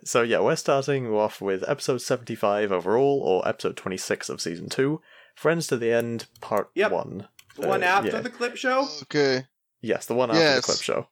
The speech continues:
Speaker 2: Yay!
Speaker 1: Uh, so
Speaker 3: Uh, we don't need to, we don't need to summarize
Speaker 2: Yep.
Speaker 3: that. Who
Speaker 2: If,
Speaker 1: We
Speaker 3: really
Speaker 1: don't
Speaker 2: if,
Speaker 3: fucking
Speaker 1: need to.
Speaker 3: cares?
Speaker 2: listeners, if you wanna hear
Speaker 3: <laughs>
Speaker 2: us talk about the, what is simultaneously the best and worst clip show of all time,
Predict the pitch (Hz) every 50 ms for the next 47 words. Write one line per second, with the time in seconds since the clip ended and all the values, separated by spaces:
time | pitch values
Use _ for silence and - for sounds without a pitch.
0 | _ _ _ _ _ - 185 208 208 202 202 196 190 185 185 180 175 170 160 151
1 | 135 131 120 113 110 110 110 - - _ _ _ _ - 151 151 143 139 143 151
2 | 160 165 170 175 175 185 185 180 170 180 170 170 170 170 175 165 160 160 160 147
3 | 139 131 - - 151 143 135 127 120 120 117 117 - - 127 113 110 117 131 131
4 | 127 127 - 220 - - - - - - 240 - - - - 247 - - 320 370
5 | 403 - 349 285 240 190 147 135 135 147 185 196 - 240 302 359 349 320 311 285
6 | 240 185 190 262 277 269 277 262 233 208 208 220 269 277 311 311 269 208 214 202
7 | 202 - 190 170 131 - 131 160 170 190 226 220 220 196 175 165 - - 240 262
8 | 294 285 269 240 226 269 277 277 247 208 180 - 180 190 196 185 165 143 131 190
9 | 233 262 254 - 196 190 175 180 208 247 247 - - - 262 269 262 - - 226
10 | 214 190 165 202 226 247 240 240 269 285 294 220 202 208 214 208